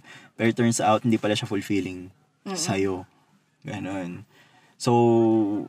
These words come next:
Speaker 1: ayun, um, the, the post also talks about, um, uh, intrinsic and extrinsic, uh, ano na yun?
Speaker 2: Desires.
Speaker 1: Desires.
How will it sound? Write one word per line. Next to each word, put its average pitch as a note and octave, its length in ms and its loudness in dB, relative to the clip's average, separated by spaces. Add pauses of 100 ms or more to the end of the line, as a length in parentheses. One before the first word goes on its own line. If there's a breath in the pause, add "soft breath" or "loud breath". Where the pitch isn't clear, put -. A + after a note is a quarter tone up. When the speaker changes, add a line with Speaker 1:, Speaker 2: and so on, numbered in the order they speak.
(200)
Speaker 1:
ayun, A#2+ 440 2
um, A2+ 640 2
the, A#2 160 0
the B2 160 -2
post D#3 400 -4
also C#3 300 -2
talks B2 300 -6
about, G2+ 440 -4 (180)
um, F#2+ 460 -8 (300)
uh, G2 340 -6 (260)
intrinsic A2+ 800 -2
and G#2 220 -8
extrinsic, G#2 840 -6 (960 soft breath)
uh, F#2+ 880 -4 (420)
ano A2+ 140 -6
na G#2+ 60 2
yun? - 40 0
Speaker 2:
Desires. - 380 -2
Speaker 1:
Desires. A#2+ 640 4